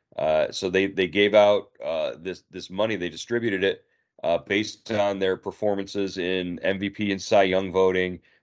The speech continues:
uh, based on, uh, the Rookie of the Year voting, and, uh, the All M L B team. And that's where,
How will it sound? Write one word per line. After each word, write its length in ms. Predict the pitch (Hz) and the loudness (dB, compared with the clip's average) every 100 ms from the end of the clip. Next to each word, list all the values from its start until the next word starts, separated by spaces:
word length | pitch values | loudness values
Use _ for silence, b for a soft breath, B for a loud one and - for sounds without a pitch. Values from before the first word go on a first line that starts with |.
| _ | _
uh, 220 | 80 78 80 | 0 2 4
based 320 | 87 90 98 | 2 0 2
on, 300 | 92 90 85 | 4 4 0
uh, 200 | 78 80 | 0 0
the 120 | 78 | -2
Rookie 340 | 82 107 101 92 | -2 -4 -2 -2
of 60 | |
the 80 | 82 | 0
Year 320 | 82 110 110 | 0 2 2
voting, 560 | 95 110 107 104 101 98 _ _ _ _ | 2 4 4 2 0 -6 _ _ _ _
and, 640 | 92 98 104 101 101 98 - | -2 0 0 0 0 -4 -4
uh, 360 | 78 92 95 | 2 2 2
the 160 | 92 95 | -2 -2
All 280 | 80 107 107 | 4 4 6
M 160 | 104 104 | 2 2
L 140 | 101 | 2
B 240 | 95 98 107 | 2 -6 -6
team. 320 | - 87 82 | -6 -6 -4
And 100 | 82 | 0
that's 280 | 90 90 87 | 0 0 -2
where, 340 | 90 87 80 | 0 0 -2